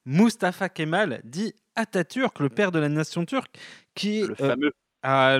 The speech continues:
Speaker 1: c'est plus que le fameux, c'est une icône, c'est un saint. Euh, quand tu vas en Turquie, tout le monde a, euh, un portrait de Mustafa Kemal dans son salon. Et c'est, je dirais, c'est, on,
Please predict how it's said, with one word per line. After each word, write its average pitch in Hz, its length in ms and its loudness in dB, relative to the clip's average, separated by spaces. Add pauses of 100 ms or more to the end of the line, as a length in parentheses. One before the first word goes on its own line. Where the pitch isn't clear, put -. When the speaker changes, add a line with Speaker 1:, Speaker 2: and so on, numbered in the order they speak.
Speaker 1:
c'est 147 160 -8
plus - 300 -6
que 156 80 0
le 147 80 0
fameux, 160 340 -2
c'est - 220 -8
une 156 120 0
icône, 190 320 4
c'est 135 200 -2
un 127 100 0
saint. 170 300 -2 (320)
Euh, 131 80 -2
quand 160 140 -8
tu 156 100 -10
vas 139 80 -4
en 123 80 -4
Turquie, 165 400 -8
tout - 160 -2
le 156 80 0
monde 151 220 0 (100)
a, 131 400 0
euh, 107 500 -4
un 113 320 -4
portrait 160 520 -2
de 120 100 -6
Mustafa 127 420 -6
Kemal 131 440 -4 (380)
dans 143 120 2
son 151 140 -4
salon. 139 360 0
Et 131 80 -6
c'est, 123 320 -4 (320)
je - 80 -16
dirais, 151 360 0
c'est, 135 260 -2 (680)
on, 156 240 4